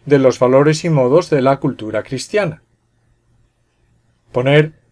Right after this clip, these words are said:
el mundo por encima de la dimensión espiritual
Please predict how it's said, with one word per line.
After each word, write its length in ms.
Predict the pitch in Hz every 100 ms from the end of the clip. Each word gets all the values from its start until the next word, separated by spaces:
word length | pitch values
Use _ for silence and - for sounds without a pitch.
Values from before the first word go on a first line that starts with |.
| _ _ -
el 180 | 143 143
mundo 560 | 202 196 208 254 254 _ _ _ _ _ _ _ _ -
por 380 | 139 131 131 _ _ -
encima 600 | 143 127 220 156 95 - _ _ _ _ _ _ _ _
de 460 | 117 131 135 156 160
la 180 | 139 135
dimensión 640 | 135 131 123 - 170 170
espiritual 800 | 156 - 147 135 139 135 135 151